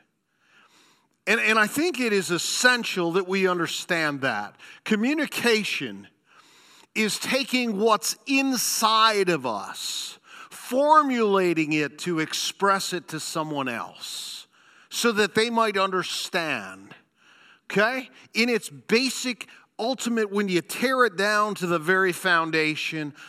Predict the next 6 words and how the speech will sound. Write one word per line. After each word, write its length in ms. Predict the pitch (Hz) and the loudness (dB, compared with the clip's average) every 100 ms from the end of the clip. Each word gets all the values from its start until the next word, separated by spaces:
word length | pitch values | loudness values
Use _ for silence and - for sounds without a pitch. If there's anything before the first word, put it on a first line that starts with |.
| - | -18
prayer 520 | - 185 185 185 185 | -8 -4 0 0 -2
is 240 | 175 160 147 | -2 -6 -6
about 400 | 147 143 143 - | -4 -4 -6 -8
communicating 1120 | 151 147 165 175 165 - 143 127 123 120 110 - - - _ | -6 -4 -2 -2 -4 -4 -6 -4 -6 -8 -12 -20 -20 -20 _
with 200 | 139 131 | -8 -6
God. 520 | 131 117 101 92 92 | -6 -4 -4 -8 -12